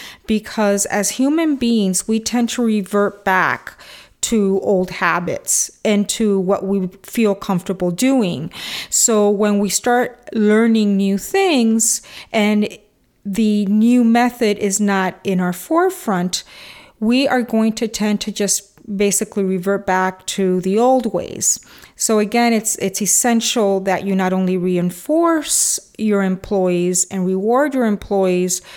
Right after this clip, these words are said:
for the ch-, for implementing those changes, but also to keep the new method in the front line so employees do not revert to the old ways of doing things.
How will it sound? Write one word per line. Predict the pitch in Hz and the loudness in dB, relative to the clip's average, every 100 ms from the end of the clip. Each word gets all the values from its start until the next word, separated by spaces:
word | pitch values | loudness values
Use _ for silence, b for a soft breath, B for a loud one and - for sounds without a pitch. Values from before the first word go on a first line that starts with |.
| B B B | B B B
for | - 226 202 | -8 0 0
the | 196 | 0
ch-, | 196 - - | -2 -10 -16
for | - - 214 196 - | -20 -8 0 0 2
implementing | 220 214 208 180 180 185 | 0 0 -2 -2 -4 -4
those | 165 175 | -4 -6
changes, | - 349 359 247 208 208 - B B B - | -4 0 0 0 0 -2 -6 B B B -6
but | 196 220 220 - | 0 0 0 -2
also | 226 226 - 240 | -2 0 0 -2
to | 233 220 | -2 -6
keep | - - - 254 254 247 | -8 -10 -2 0 0 -4
the | - 202 | -2 0
new | 202 | 2
method | 196 190 185 - 185 185 180 - - | 0 0 -2 -2 0 0 -2 -8 -4
in | 196 | -2
the | 185 | 0
front | 180 - 196 180 | -2 -2 -4 -2
line | 170 165 - 175 B B B - | -4 -4 -6 -10 B B B -6
so | - 220 190 180 190 | -2 2 2 2 0
employees | 208 190 - 208 202 202 190 | -2 -4 -2 0 2 0 -2
do | 202 | -2
not | 180 180 175 | 0 0 -2
revert | 190 180 180 196 185 - | -2 -4 0 0 0 -2
to | - - 202 | -10 -6 -4
the | 180 185 | -4 -4
old | - 185 175 | -2 -2 -2
ways | 170 170 165 | -2 -2 -2
of | - 175 165 | -4 -6 -4
doing | 175 160 156 | -2 -2 -4
things. | - - - - - | -6 -10 -6 -4 -4